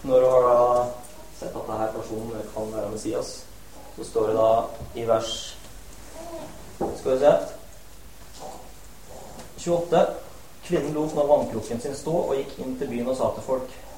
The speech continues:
"Kom og se en mann som har fortalt meg alt det jeg har gjort. Han skulle vel ikke være Messias?"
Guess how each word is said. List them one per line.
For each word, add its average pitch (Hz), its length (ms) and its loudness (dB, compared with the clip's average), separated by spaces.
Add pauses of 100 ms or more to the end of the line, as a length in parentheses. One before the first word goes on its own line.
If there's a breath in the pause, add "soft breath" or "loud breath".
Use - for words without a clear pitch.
(280)
"Kom 160 240 -2
og 160 40 -6
se 143 120 -4
en 135 160 0
mann 131 200 4
som 120 120 -6
har 120 120 -2
fortalt - 360 -2
meg - 120 0
alt - 240 0
det - 40 0
jeg - 60 2
har 139 140 0
gjort. - 240 -6 (480)
Han 127 120 -6
skulle - 280 -4
vel 104 120 0
ikke 127 160 -6
være 113 240 2
Messias?" - 540 -2